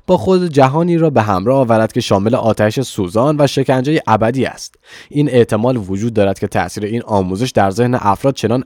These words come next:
عمیق و شکاور بود که باعث می‌شد ترس در ذهن ناخودآگاه جای بگیرد و به این ترتیب از والدین به کودک منتقل شود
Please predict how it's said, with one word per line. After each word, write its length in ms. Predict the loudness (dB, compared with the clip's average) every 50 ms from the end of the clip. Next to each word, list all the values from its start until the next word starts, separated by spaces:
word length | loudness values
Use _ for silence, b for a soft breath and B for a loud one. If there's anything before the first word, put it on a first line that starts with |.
| -4
عمیق 300 | -4 -2 -2 -2 -2 -2
و 60 | -2 -2
شکاور 560 | -2 -2 -4 -2 0 -2 0 0 0 -2 -2
بود 340 | 0 0 0 0 0 0 -4 B B B B B
که 100 | -4 -2
باعث 360 | 2 2 2 2 2 0 -2
می‌شد 200 | -4 -4 -4 -4
ترس 380 | -4 -2 0 2 2 2 2 2
در 140 | 2 2
ذهن 240 | 2 2 0 0 2
ناخودآگاه 580 | 2 2 2 2 2 2 2 2 4 4 2 0
جای 320 | 2 2 4 4 4 4
بگیرد 480 | 4 2 0 2 2 2 2 2 0 -4 B B B B 0
و 80 | 0
به 120 | 2 2 2
این 140 | 2 2
ترتیب 360 | 2 2 2 0 2 0 2 2
از 140 | 2 2
والدین 500 | 2 2 4 4 4 2 2 2 0 2
به 80 | 0 -2
کودک 380 | 0 -2 -2 0 0 -2 -2 -2
منتقل 500 | -2 -2 0 0 0 0 2 2 0 0
شود 360 | 0 -4 -4 -4 -6 -10